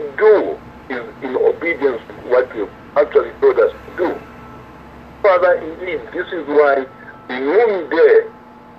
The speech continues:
prayer line is important. It's half day of the day. It's half day of the day whereby we have been sleeping and haven't yet interacted with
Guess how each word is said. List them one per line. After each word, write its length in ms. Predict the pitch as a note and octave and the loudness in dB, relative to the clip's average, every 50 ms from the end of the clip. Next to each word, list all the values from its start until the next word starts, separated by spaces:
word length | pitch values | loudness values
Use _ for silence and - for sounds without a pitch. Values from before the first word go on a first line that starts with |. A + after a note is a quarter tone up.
| - - - - - - - - - - - - - - - - | -20 -20 -20 -20 -20 -20 -20 -20 -20 -20 -20 -20 -20 -20 -10 -6
prayer 320 | F3+ F3+ F3 E3 D3+ C#3+ | -2 2 4 4 6 6
line 400 | C#3+ C#3+ C#3+ C#3+ C#3 C3+ C3 A2+ A#2 | 6 4 4 4 2 0 -2 -6 -10
is 160 | A#2 A2 G2 G#2+ | -12 -10 -8 -8
important. 600 | G#2 F#2+ - - A#2 G#2+ G#2 - - - - - - - - - - - - - - A3+ A3 G#3+ G#3 - - | -8 -8 -2 2 2 2 4 2 -2 -6 -6 -8 -18 -20 -20 -20 -20 -20 -20 -20 -18 -16 -14 -14 -14 -10 -8
It's 140 | C#3+ C#3+ - | -8 -8 -4
half 220 | - F#3+ - - - - - - | 0 0 2 2 0 -2 -8 -2
day 320 | C#3+ D3 C#3 C#3 - A2 - | 2 4 4 4 4 4 4
of 180 | A2+ G#2 - - | 2 2 0 -2
the 80 | F#2+ - - | -8 -6 0
day. 300 | A2 G#2 - - - - - - - - - - - - - - - - - - - - - - - - - - - - | 2 2 4 2 2 -2 -12 -20 -20 -20 -20 -20 -20 -20 -20 -20 -20 -20 -20 -20 -20 -20 -20 -20 -20 -20 -20 -18 -12 -10
It's 160 | A#2+ - - | -8 -2 0
half 220 | G3 A#3 - - D3 D3 | 2 2 2 0 -2 0
day 240 | F3 F#3 F3+ F3+ F3 | 2 4 4 4 2
of 100 | D3+ C#3 | 0 -2
the 100 | C#3 - | -4 -2
day 380 | - D3 C#3+ C3 G#2+ A2 - - - - - | 2 4 4 6 6 4 2 0 -6 -6 0
whereby 600 | - - G3 F#3 - - C3+ B2+ A#2 B2 A#2+ - - - - - - - - - | 2 4 4 4 4 4 2 4 4 4 2 0 -6 -14 -20 -20 -20 -18 -6 -2
we 60 | F3 | 2
have 300 | A3+ A#3+ A#3 A3 - - | 4 4 4 4 2 0
been 160 | - D3 C#3+ - - | -2 -6 -6 -6 -8
sleeping 460 | D3 D3+ D#3 D3 - - A2+ G#2 G2 F#2 - | -8 -8 -8 -6 -6 -6 -6 -6 -6 -4 -2
and 180 | A#2 A#2 A#2+ A#2 | -2 -2 0 2
haven't 420 | D3 E3 D#3 D3 C#3 B2+ B2 - | 2 4 4 2 2 0 -2 -4
yet 200 | B2+ C#3 C3 B2+ - - - - - - - - - - - - - | 0 0 0 0 -2 -8 -20 -20 -20 -20 -20 -20 -20 -20 -14 -10 -8
interacted 680 | C#3+ B2+ - D3+ C#3 D3+ D#3 - - C3 A#2+ - - | -8 -4 -2 0 2 2 2 0 -2 -6 -8 -6 -8
with 140 | G#2 G2 | -10 -14